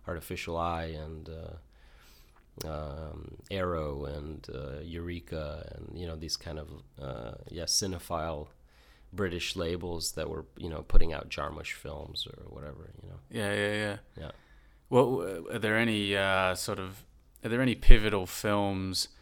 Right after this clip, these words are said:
Speaker 2: that you would say to your students,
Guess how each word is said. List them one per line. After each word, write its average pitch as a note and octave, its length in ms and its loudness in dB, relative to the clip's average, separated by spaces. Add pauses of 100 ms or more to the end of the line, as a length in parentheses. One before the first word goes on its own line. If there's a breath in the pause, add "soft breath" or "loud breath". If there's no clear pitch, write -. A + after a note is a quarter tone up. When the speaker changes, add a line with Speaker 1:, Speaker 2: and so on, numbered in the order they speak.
(500 loud breath)
Speaker 2:
that G2 240 0
you G2+ 300 -6
would F#2+ 500 -6 (520)
say G2+ 320 -2
to F#2 140 -8
your F2+ 100 -8
students, F#2+ 840 -6